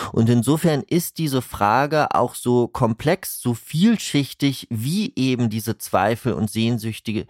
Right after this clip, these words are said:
die in ihr drinstecken. Und das muss man, glaub ich, anerkennen. Wir müssen, wir dürfen uns nicht blenden lassen, ja, von dieser eben einerseits imposanten und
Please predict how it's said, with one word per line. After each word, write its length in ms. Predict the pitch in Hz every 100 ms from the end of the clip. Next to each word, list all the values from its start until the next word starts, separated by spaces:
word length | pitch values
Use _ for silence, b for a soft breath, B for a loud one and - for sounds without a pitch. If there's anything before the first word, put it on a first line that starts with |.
| B B -
die 80 |
in 200 | - 175
ihr 180 | 196 139
drinstecken. 840 | 127 170 214 - 107 85 - 90 107 _ B B B B 107
Und 240 | 120 113
das 220 | 151 185
muss 200 | 190 180
man, 140 | 185 160
glaub 260 | 143 151
ich, 180 | 156 -
anerkennen. 520 | 151 165 - 101 101
Wir 80 | 104
müssen, 340 | 104 135 - 123
wir 80 |
dürfen 280 | 120 160 160
uns 160 | 127 -
nicht 180 | 127 -
blenden 540 | 120 127 214 180 135
lassen, 460 | 101 107 - 143 151
ja, 200 | 113 143
von 220 | - 127
dieser 380 | 127 131 131 -
eben 260 | 131 127 120 B B _ _ -
einerseits 500 | 143 190 156 151 143
imposanten 800 | - 131 - 226 127 190 - 156
und 300 | - 131